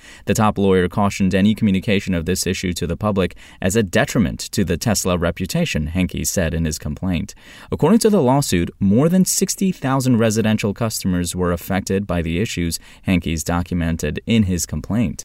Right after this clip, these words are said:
The investigation follows several years of reports of safety concerns with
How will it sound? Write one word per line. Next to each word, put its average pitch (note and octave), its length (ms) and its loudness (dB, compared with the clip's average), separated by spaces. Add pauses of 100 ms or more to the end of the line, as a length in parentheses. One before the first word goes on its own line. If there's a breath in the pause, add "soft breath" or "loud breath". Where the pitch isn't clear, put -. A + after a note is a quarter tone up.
(300)
The G#2 120 4
investigation A#2+ 680 2
follows G#2+ 380 2
several A#2+ 420 2
years A#2 380 2
of E2 120 0
reports E2+ 420 -2
of E2+ 100 -6
safety F#2 320 0
concerns F2+ 580 -2
with F#2+ 220 -2